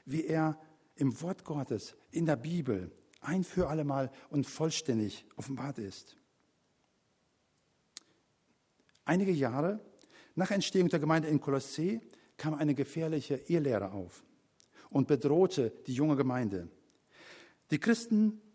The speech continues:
kamen zusammen, vielleicht so ähnlich wie wir heute, um auf das Wort Gottes zu hören. Und dann kamen Lehrer, und wir wissen nicht genau, wer sie waren.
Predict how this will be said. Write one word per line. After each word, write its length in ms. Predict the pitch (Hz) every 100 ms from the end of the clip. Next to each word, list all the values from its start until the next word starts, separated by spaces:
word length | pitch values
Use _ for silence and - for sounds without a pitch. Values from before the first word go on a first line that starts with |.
| -
kamen 200 | 156 151
zusammen, 400 | 147 117 175 165
vielleicht 200 | 139 -
so 60 |
ähnlich 200 | 143 123
wie 120 | 131 123
wir 200 | 196 165
heute, 420 | 160 - 160 151 - _ -
um 80 | 156
auf 100 | 147
das 220 | 151 -
Wort 220 | 170 175
Gottes 320 | 185 175 -
zu 180 | - 117
hören. 300 | 107 95 92 - _ _ _ _ _ _ _ _ _
Und 180 | - 120
dann 160 | 151 143
kamen 240 | 151 131
Lehrer, 440 | 120 113 139 196 - - _ _ _ _ - - - -
und 80 |
wir 120 | 151 180
wissen 240 | 202 208
nicht 120 | 180
genau, 300 | 180 175 170 -
wer 220 | 156 190
sie 200 | 160 147
waren. 360 | 123 104 92